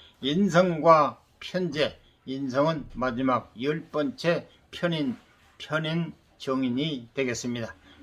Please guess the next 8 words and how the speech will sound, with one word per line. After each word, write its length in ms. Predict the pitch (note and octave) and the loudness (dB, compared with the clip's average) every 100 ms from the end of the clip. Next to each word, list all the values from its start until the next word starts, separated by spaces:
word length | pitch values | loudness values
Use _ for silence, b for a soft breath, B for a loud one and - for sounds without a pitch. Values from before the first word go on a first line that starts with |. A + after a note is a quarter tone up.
| - | -8
그때 280 | C#3+ - | -6 -2
가서 420 | C3+ A#2+ D3+ D#3 A#2+ | -2 -2 -2 -6 -6
설명드리고 1040 | - D3 C#3 D3 B2 - C3 A#2+ C3+ A2+ - - | -4 -2 2 2 2 -2 -2 2 0 0 -10 -12
여기서는 600 | B2+ B2+ A2+ G#2+ D3+ D#3 - _ | -6 -6 -6 -6 -6 -6 -10 _
생략하겠습니다. 1000 | - C3 B2+ A#2+ A2+ - A#2+ - A#2+ G#2+ - B B B | -12 -6 -2 -2 -4 -4 -4 -4 -6 -6 -10 B B B
인성과 880 | C3 E3 E3+ D#3 E3+ D3 F3 D3+ - - - | -2 -2 2 2 2 6 8 8 2 -12 -16
편재, 520 | - E3 C3+ C#3 G2 B B B B - | -4 -2 0 0 -2 B B B B -16
편재는 720 | - G#3 A3+ G#3 D3 F3 D3 | 0 6 8 8 8 4 2